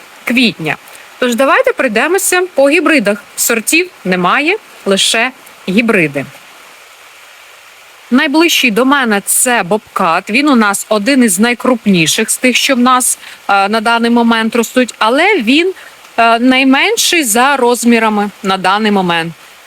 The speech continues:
Хоч у нього вже і два справжніх листочка, але, бачите, він такий худенький, нещасний. Е, дуже багато ось таких має, бачите, які,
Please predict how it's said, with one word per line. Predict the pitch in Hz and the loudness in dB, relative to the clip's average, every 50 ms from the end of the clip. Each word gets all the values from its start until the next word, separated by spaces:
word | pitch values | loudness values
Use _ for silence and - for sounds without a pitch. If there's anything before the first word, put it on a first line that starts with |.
| - - - - - - - - - - | -20 -20 -20 -20 -20 -20 -20 -10 -6 -4
Хоч | 294 277 - 285 | -4 -2 -2 -2
у | |
нього | 285 311 269 285 | 0 0 0 0
вже | 262 220 247 262 262 - | 2 2 2 0 0 -2
і | - 262 254 240 | -2 0 0 0
два | 220 190 202 233 240 226 214 208 190 | 0 -2 -2 0 0 2 2 0 0
справжніх | - - - 233 226 220 202 196 196 185 165 - | -2 -4 -2 0 0 0 0 -2 -4 -4 -4 -2
листочка, | 190 196 208 - - - 294 330 415 - - - - 359 330 - | -2 -2 -2 -2 -2 -2 -2 0 0 -2 -2 -2 -2 -2 0 0
але, | 226 226 247 262 262 269 269 | -2 0 0 0 0 -2 -2
бачите, | 220 202 247 311 320 - - 254 | -2 0 -2 -2 -2 -4 -6 -4
він | 208 226 226 | -2 -2 -2
такий | 208 233 226 - 247 214 190 - - - - - - - - - - | -2 -4 -2 -2 0 -2 -2 -4 -8 -20 -20 -20 -20 -20 -12 -4 -2
худенький, | 269 226 202 233 294 359 403 415 - 269 233 | -2 0 0 0 -2 -2 -2 -2 -2 -2 0
нещасний. | 214 220 - - - - 220 240 285 302 - - 277 262 262 254 240 - - - - - - - - - - - - | 0 0 0 0 0 0 0 0 0 0 -2 -2 0 0 0 -2 -4 -8 -16 -20 -20 -20 -20 -20 -20 -20 -10 -4 -2
Е, | 208 190 190 | -2 -2 -2
дуже | 202 302 311 311 311 | -2 -2 0 0 0
багато | 226 262 262 240 277 285 285 269 - 269 - - | 0 0 0 0 0 0 0 0 -2 -2 -2 -2
ось | 220 - | -4 -4
таких | - 262 254 - 269 254 220 - - | -4 -6 -2 0 0 0 0 0 0
має, | 226 247 285 311 311 240 247 214 208 208 190 - - - - - - - - - - - - - - - - - - - - | 0 2 2 0 0 0 0 0 0 -2 -4 -8 -14 -20 -20 -20 -20 -20 -20 -20 -20 -20 -20 -20 -20 -20 -20 -20 -12 -6 -4
бачите, | 247 277 - - 254 | -4 -4 -2 -2 -2
які, | 220 - - 277 277 277 | -4 -2 -2 -2 -2 -2